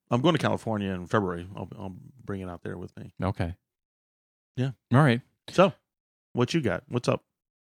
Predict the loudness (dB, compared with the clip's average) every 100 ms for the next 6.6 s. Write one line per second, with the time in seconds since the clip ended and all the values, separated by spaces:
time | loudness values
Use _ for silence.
0 | _ -14 -6 -6 -4 -6 -8 -10 -10 -4
1 | 4 6 6 4 -2 -16 _ _ _ _
2 | _ _ _ 4 6 6 6 4 6 8
3 | 8 8 6 6 6 6 6 4 2 2
4 | 2 2 -6 -8 -10 -10 -8 -8 -6 -8
5 | -6 0 2 4 2 2 0 2 4 4
6 | 2 -6 -8 _ -8